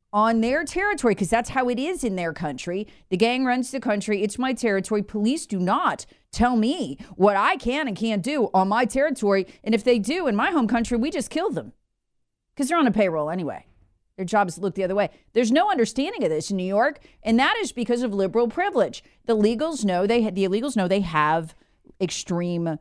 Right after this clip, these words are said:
liberal privilege here. So we saw last week, folks, the biggest takeaway of last week with that cop brawl. The part people need to understand, the cops didn't get in a brawl with those illegals 'cause they were trying to arrest them.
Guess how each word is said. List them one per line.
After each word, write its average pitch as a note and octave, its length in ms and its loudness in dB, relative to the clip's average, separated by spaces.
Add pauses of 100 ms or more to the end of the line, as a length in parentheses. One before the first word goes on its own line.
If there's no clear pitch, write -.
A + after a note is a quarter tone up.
(200)
liberal D#3 560 -2 (180)
privilege C#3+ 600 -4 (180)
here. D3+ 400 -4 (920)
So C4+ 200 4
we B3 140 0
saw A#3+ 220 2
last C#4+ 400 0
week, G#3 160 -4
folks, G#3 180 -2
the G#3+ 100 -4
biggest D#4 520 -8
takeaway A#3 400 -2
of F3 100 -2
last F#3 260 0
week F3+ 160 -8
with F3 140 -6
that E3+ 240 0
cop A#3+ 300 -2
brawl. D3+ 320 -8 (640)
The G#3 80 -4
part D4 380 -6
people C#4+ 240 -6
need B3 140 -2
to A3 60 -4
understand, G#3 400 -4 (300)
the G#3 60 -10
cops G#4+ 300 -2
didn't D4+ 200 -2
get C4+ 120 0
in C4+ 40 -2
a A3+ 40 -2
brawl A3+ 220 4
with G3+ 100 0
those F#3 140 -2
illegals F#3 340 -2
'cause D#3+ 120 -8
they E3+ 100 -4
were D#3+ 80 -4
trying E3 260 -6
to D3+ 120 -8
arrest D#3 300 -4
them. G2+ 160 -6